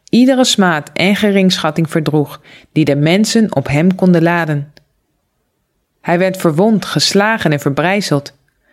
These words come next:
Hij hing aan het kruis van Golgotha en leed de meest verschrikkelijke dood om ons van de dood te kunnen redden, zodat wij in zijn bloed gewassen en tot leven opgewekt konden worden, om met hem in de woningen te wonen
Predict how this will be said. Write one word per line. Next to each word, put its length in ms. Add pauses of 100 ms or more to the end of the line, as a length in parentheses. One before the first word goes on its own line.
(300)
Hij 180
hing 320
aan 80
het 140
kruis 300
van 120
Golgotha 640 (320)
en 160
leed 200
de 60
meest 320
verschrikkelijke 600
dood 360
om 260
ons 300
van 120
de 120
dood 220
te 80
kunnen 220
redden, 360 (380)
zodat 380
wij 320
in 240
zijn 320
bloed 200
gewassen 580 (280)
en 220
tot 180
leven 360
opgewekt 480
konden 260
worden, 380 (440)
om 120
met 180
hem 340
in 140
de 100
woningen 440
te 120
wonen 380